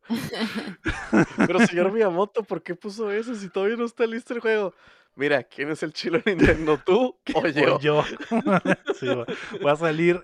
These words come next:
Speaker 3: en julio, me vale ver. Ya sé que dijimos septiembre, va a salir en julio,
Speaker 2: En
Speaker 3: me
Speaker 2: mi
Speaker 3: vale ver.
Speaker 2: cumpleaños.
Speaker 3: <laughs> Eh, algo bien, los, los Xenobladers están muy felices, esos degenerados,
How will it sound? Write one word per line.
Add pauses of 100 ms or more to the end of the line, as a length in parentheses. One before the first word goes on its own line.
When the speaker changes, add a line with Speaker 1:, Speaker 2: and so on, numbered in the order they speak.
(100)
Speaker 3:
en
julio,
me
vale
ver.
Ya
sé
que
dijimos
septiembre,
va
a
salir
en
julio,
Speaker 2:
En
Speaker 3:
me
Speaker 2:
mi
Speaker 3:
vale
ver.
Speaker 2:
cumpleaños.
Speaker 3:
<laughs>
Eh, (440)
algo
bien,
los,
los
Xenobladers
están
muy
felices,
esos
degenerados,